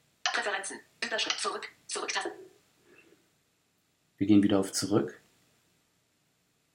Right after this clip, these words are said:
Speaker 1: Bildaufnahme, Taste.
Speaker 2: Jetzt sind wir wieder im Hauptmenü des K N F B Readers.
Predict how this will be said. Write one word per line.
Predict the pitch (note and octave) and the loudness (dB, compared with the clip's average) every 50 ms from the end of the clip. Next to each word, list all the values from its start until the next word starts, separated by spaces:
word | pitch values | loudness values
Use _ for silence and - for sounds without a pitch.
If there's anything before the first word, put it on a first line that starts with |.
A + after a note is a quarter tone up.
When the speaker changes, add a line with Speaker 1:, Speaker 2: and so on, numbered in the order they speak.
| _ _ _ _ _ _ _ _ _ - - - - - - - - _ _ _ - - - - - - - _ _ _ _ _ _ _ _ _ _ _ _ | _ _ _ _ _ _ _ _ _ -2 0 0 0 0 -2 -8 -18 _ _ _ -6 -4 -4 -4 -4 -6 -16 _ _ _ _ _ _ _ _ _ _ _ _
Speaker 1:
Bildaufnahme, | - - - - - D#3+ - A#2+ A#2 A2 - - _ _ | -8 -8 -4 -2 -4 -4 -4 -6 -10 -10 -12 -18 _ _
Taste. | - - - - - - - - _ _ _ _ _ _ _ _ _ - - - - | -6 -4 -4 -4 -4 -8 -10 -12 _ _ _ _ _ _ _ _ _ -20 -16 -4 -2
Speaker 2:
Jetzt | A2+ A2 - | -2 4 6
sind | A#2 A2 | 6 8
wir | A2+ A2+ A2 | 10 8 8
wieder | A2+ A2+ G#2+ | 8 8 8
im | G2+ G2+ G2+ G2+ | 6 6 4 2
Hauptmenü | G2+ G#2 G2+ - - A2+ G#2+ G#2 G#2 G2+ | 2 0 2 4 6 8 10 10 8 8
des | G2+ F#2+ F#2+ - | 6 4 0 0
K | - G#2+ | 2 2
N | G2 F#2+ | 4 4
F | G2 F#2 - - | 2 0 -2 -2
B | - F#2+ G2 | 0 2 4
Readers. | G2 G2 G2+ G#2 A#2+ C3+ D3 D3 - - - | 6 6 6 4 4 2 0 -2 -6 -12 -14